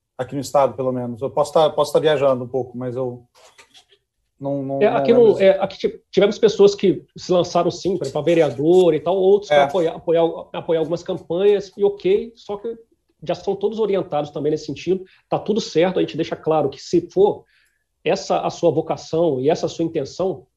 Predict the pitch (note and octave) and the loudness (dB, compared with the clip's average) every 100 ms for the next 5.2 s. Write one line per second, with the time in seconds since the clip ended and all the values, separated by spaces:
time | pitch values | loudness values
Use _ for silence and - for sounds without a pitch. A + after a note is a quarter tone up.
0 | _ _ _ - C#3 G#3 - D3+ F3 F#3+ | _ _ _ -10 -8 -8 -6 -2 -2 -4
1 | _ _ - C3+ - D3+ F3 G#3 G3 F#3 | _ _ -4 -4 0 0 2 2 4 2
2 | F3 A2+ D3 E3 D#3 C#3 C3 D#3+ - - | 2 0 0 0 -2 -2 -2 -2 -6 -16
3 | _ B2+ E3+ C#3+ E3+ D#3 C3+ D3+ D#3 - | _ -6 -2 2 4 4 0 -4 -6 -8
4 | D#3 E3 D3+ D3+ E3 E3 D3 - - D#3 | -6 -4 -4 -2 -2 -2 -4 -8 -6 -4
5 | C#3 | -4